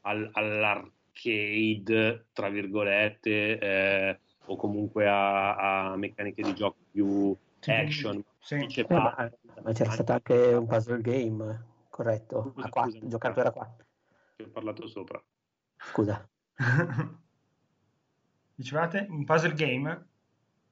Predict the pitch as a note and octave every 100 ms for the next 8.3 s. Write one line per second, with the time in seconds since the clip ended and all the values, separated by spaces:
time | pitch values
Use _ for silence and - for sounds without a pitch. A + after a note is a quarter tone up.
0 | _ _ _ _ A2+ A2 - G#2+ G#2 A#2
1 | G2 G#2 G2+ A2 G2+ G2+ G2+ G2+ G2+ G#2+
2 | G#2+ G2+ G#2 G#2 G#2 G#2 G2+ G2 F#2+ F2+
3 | - - A2 A2+ A2 A2 A2 A2+ G#2 G2+
4 | G#2+ - A2 A2 A2+ A2 A#2 A2 G#2+ A2+
5 | A2 G#2+ G#2+ G#2 - A2 A2+ A2+ A2 G#2
6 | - G2+ F#2 G#2+ A2 - - - - F2+
7 | F2+ F2+ E2+ E2+ F2+ F#2 G#2+ G2 G#2 G2+
8 | G2 F#2+ G#2